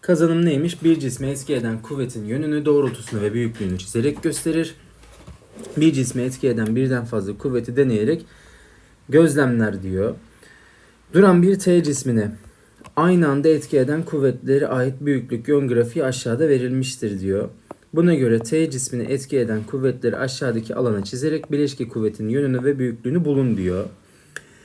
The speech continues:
İlk olarak o bir dünya, iki, dört, altı tane kuvvet çizeceğim. Bir ile başlıyorum. Kuzeye doğru üçmüş.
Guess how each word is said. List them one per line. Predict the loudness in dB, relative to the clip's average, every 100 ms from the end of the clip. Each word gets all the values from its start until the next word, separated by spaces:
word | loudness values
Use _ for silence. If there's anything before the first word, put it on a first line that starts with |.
| _ _ 2
İlk | 2 4 4
olarak | 4 4 2
o | -4 0
bir | 0
dünya, | 2 2 2 -2
iki, | -6 -6 -2 2
dört, | 2 0 -8 -4
altı | -2 -2 -4
tane | -4 -4 -6 -10
kuvvet | -4 2 2 2
çizeceğim. | -10 -6 -2 -2 -4 -10 _ _ -20 _ _
Bir | 2 4
ile | 4 2
başlıyorum. | -2 -2 -2 0 -2
Kuzeye | -4 0 2 4
doğru | 4 4 2
üçmüş. | 0 -4 -4 -4 -4 -10